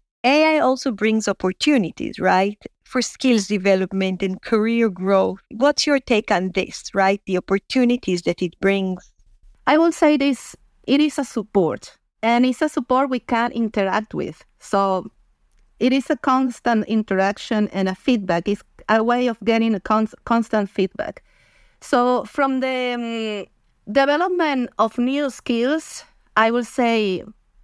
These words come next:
Speaker 2: A I brings, first of all, the possibility of having personalized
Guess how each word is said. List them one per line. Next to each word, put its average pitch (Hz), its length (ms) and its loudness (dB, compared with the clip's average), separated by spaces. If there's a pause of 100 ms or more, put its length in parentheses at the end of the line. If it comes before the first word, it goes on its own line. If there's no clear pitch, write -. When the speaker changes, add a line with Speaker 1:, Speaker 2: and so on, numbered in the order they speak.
(140)
Speaker 2:
A 233 220 2
I 226 480 -2
brings, 214 920 -4 (280)
first 285 380 -2
of 254 100 2
all, 254 240 0
the 240 140 -2
possibility 233 680 0
of 202 120 -2
having 240 340 0
personalized 220 720 0